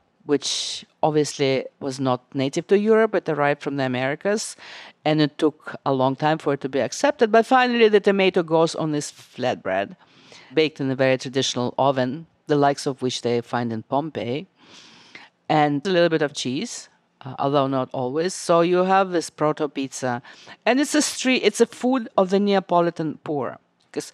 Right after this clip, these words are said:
Naples in the nineteenth century, imagine this, is ten times the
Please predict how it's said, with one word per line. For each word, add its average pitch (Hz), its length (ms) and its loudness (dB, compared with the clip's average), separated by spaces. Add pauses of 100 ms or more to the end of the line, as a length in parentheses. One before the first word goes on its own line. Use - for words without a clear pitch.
(280)
Naples 285 540 2
in 214 160 0
the 233 80 2
nineteenth 214 360 0
century, 170 560 -2
imagine 165 460 -4
this, 180 260 -4 (380)
is - 120 -6 (180)
ten 277 420 4
times 214 600 -2 (280)
the - 120 2